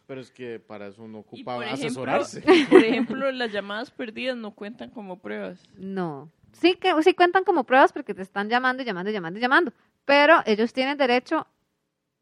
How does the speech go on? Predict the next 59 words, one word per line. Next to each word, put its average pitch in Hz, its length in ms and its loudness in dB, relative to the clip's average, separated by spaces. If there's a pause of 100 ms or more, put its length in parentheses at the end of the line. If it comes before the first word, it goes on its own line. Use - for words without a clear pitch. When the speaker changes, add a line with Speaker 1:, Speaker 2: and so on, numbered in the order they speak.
(140)
Speaker 3:
a 214 100 0
llamarlo 185 460 -4
a - 20 -8
usted 269 200 -4
hasta 294 300 0
que - 120 -20
usted 190 200 -16
conteste. 220 640 -8 (300)
Speaker 2:
No, 233 120 -16
no, 269 120 -6
por 233 160 -6
eso, 240 260 -8
pero 185 560 0
digamos, 202 680 -8 (1000)
a 196 80 -2
mi 156 160 -2
Speaker 1:
Llamadas 208 100 -2
Speaker 2:
mamá, 202 220 2
Speaker 1:
perdidas - 160 -2
a 180 40 0
otra 160 220 -6
gente. 165 220 -10
Speaker 2:
las 214 120 -8
llamadas 202 340 -10
perdidas 220 480 -8
a 233 60 -8
mi 214 140 -6
mamá 190 300 -8
no 220 160 -10
son 202 160 -14
una 196 160 -10
prueba. 190 340 -12 (300)
Mi 180 140 -10
mamá 180 260 -6
tiene 202 300 -12
que 202 120 -20
grabar 180 340 -8
la 190 80 -12
llamada. 185 360 -12
Speaker 3:
No, 247 320 -4
si 240 440 -6
su 220 140 -12
mamá 190 260 -4
tiene 254 240 -12
llamadas 277 340 -2
perdidas, 311 580 -4
hay 202 140 -6
que 220 160 -12
buscar, 208 440 -4
o - 340 -20
sea, 269 240 4
demostrar 190 580 -6
que 254 120 -4
ese 262 140 -8
número 254 320 -4
de 262 60 0
teléfono 262 500 -8
que - 120 -18
es 151 100 -18